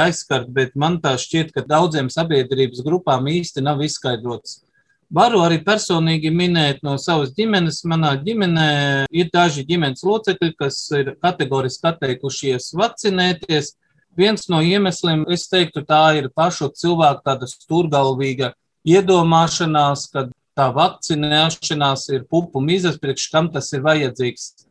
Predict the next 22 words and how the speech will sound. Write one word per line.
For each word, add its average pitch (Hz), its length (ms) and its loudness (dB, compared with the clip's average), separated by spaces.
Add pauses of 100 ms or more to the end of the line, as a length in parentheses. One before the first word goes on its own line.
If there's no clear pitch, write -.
(140)
Mans 175 240 0
uzskats 170 380 -2
ir, 160 40 -6
ka 147 140 -2
vairāk 151 460 2
te 147 160 2
ir 143 100 0
runa 151 240 -4
par 127 160 -6
informēšanu 151 840 -2
un 151 220 -2
arī 147 360 0
par 139 180 -4
mūsu 160 320 -4
pašu 151 400 -2
personīgo 135 560 -6
atbildību. 123 800 -10 (400)
Ka 123 60 -2
mūsu 143 300 0
atbildība, 127 580 2
diemžēl, 131 520 2
ir, 131 140 2